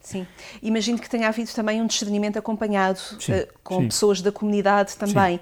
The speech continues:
Speaker 2: sim.
Speaker 1: Ahm, identificas irmãos que te tenham marcado, que tenham sido, eh, importantes no, no testemunho, ou na palavra, ou na, no espaço que te deram para a dúvida e para o silêncio?
Speaker 2: Há várias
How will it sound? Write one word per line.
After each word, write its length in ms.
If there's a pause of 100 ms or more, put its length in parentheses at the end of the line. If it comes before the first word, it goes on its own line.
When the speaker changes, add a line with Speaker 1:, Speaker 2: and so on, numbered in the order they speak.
Speaker 2:
sim. 260
Speaker 1:
Ahm, 720 (920)
identificas 560
irmãos 420
que 80
te 120
tenham 360
marcado, 540
que 80
tenham 240
sido, 480 (320)
eh, 200
importantes 640
no, 120
no 200
testemunho, 600
ou 80
na 100
palavra, 640 (320)
ou 160
na, 240
no 160
espaço 640
que 120
te 180
deram 400 (100)
para 280
a 60
dúvida 400
e 60
para 140
o 40
silêncio? 560 (480)
Speaker 2:
Há 920
várias 960